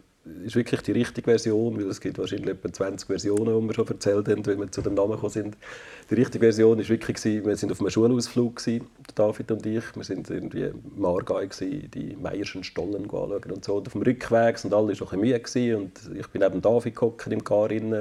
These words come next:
und wir haben ein bisschen erzählt, eben von Hausihilfe und Zeug und Sachen, was es jetzt frisch gibt.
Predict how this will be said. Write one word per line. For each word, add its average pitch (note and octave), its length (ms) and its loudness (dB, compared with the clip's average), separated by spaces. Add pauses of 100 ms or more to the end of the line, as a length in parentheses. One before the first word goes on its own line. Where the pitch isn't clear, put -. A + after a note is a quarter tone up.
(140)
und F#2 140 -12
wir G2 60 -4
haben - 0 -
ein F#2 80 -4
bisschen E2+ 220 -6
erzählt, A2+ 480 0
eben G2 200 -2
von E2 160 -4
Hausihilfe A2 640 0
und F#2+ 160 -10
Zeug G#2+ 160 -4
und G#2+ 120 -8
Sachen, G2+ 320 -4
was G#2 80 -6
es G2 180 -8
jetzt G2+ 140 -8
frisch G#2+ 220 -8
gibt. A#2 200 -12